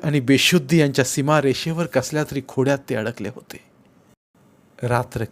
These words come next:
किर्र दाटली होती. काही दिसत नव्हते. वांजोट्या ढगांनी चांदण्या सारवून काढल्या होत्या.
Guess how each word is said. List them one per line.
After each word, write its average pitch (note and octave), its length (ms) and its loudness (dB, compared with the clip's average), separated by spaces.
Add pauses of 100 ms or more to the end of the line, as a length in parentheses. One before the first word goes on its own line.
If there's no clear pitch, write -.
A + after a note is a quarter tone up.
किर्र A#2 680 -6
दाटली A2+ 400 -8
होती. - 500 -14 (1040)
काही B2+ 280 -2
दिसत B2 440 -4
नव्हते. - 560 -12 (1300)
वांजोट्या B2 580 2
ढगांनी B2+ 460 -2
चांदण्या A#2+ 480 -2
सारवून A#2+ 460 -2
काढल्या A2 340 -4
होत्या. - 300 -12